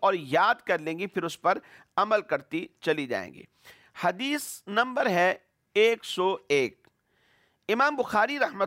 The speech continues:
اللہ تعالی علیہ جو حدیث لے کر آئے ہیں، حضرت ابو سعید خدری رضی اللہ تعالی عنہ سے مروی ہے۔ یہ کہتے ہیں، "قالت النساء للنبی صلی اللہ علیہ وسلم، غلبنا علیک الرجال،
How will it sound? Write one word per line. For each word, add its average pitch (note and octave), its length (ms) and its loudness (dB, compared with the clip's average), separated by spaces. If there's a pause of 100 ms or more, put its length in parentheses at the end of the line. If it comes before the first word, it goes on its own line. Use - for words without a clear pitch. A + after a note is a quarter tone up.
اللہ A#3+ 340 0
تعالی F#3 280 2
علیہ A#3 160 0
جو F#3+ 160 -4
حدیث F3 480 -4
لے G#3 120 0
کر A#3+ 180 2
آئے D#3 200 4
ہیں، A#2+ 200 -6 (140)
حضرت A3 380 0 (220)
ابو F#3+ 260 -2
سعید G#3 580 -2
خدری G#3+ 680 -4
رضی F3 280 0
اللہ E3+ 440 0
تعالی D#3+ 400 2
عنہ F3 360 -4
سے F3+ 160 -8
مروی D3+ 420 -2
ہے۔ G2+ 100 -2 (240)
یہ E3 120 -2
کہتے E3 420 0
ہیں، C#3 140 -2 (420)
"قالت G#3+ 520 4
النساء F3+ 720 0 (600)
للنبی A#3+ 640 -2 (120)
صلی F#3 220 0
اللہ F3+ 480 0
علیہ D3 220 2
وسلم، E3 720 -4
غلبنا F#3 800 2
علیک F#3 420 0
الرجال، C3+ 680 0